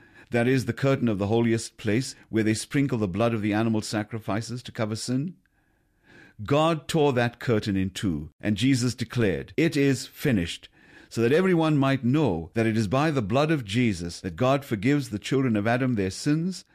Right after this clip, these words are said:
and gives them the right to dwell in God's holy presence forever. By his death, the Lord Jesus Christ fulfilled the words of the prophets and the symbolism of the animal sacrifices. As we have seen,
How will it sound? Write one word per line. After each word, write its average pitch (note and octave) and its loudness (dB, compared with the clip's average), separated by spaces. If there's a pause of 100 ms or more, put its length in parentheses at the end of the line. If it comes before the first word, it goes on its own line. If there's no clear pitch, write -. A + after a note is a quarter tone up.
(380)
and A#2+ 0
gives G3 0
them D#3+ 2
the B2 2
right A#2 0
to - -10
dwell B2 2
in A2 2
God's A#2 0
holy A#2 0
presence F2 -6
forever. F2 -4 (1200)
By A2+ 2
his A#2+ 2
death, G#2+ -2 (360)
the F#2 -6
Lord A2 2
Jesus A2+ 0
Christ A2+ -4
fulfilled E3+ 2
the D#3 4
words C#3 2
of G#2+ -2
the G#2+ -4
prophets D#3 -6 (340)
and F#3+ 0
the F#3 2
symbolism A2+ 0
of F#2+ -2
the G#2+ 0
animal A2 2
sacrifices. F2 -8 (920)
As B2 0
we A2+ 2
have A2 0
seen, F#2 0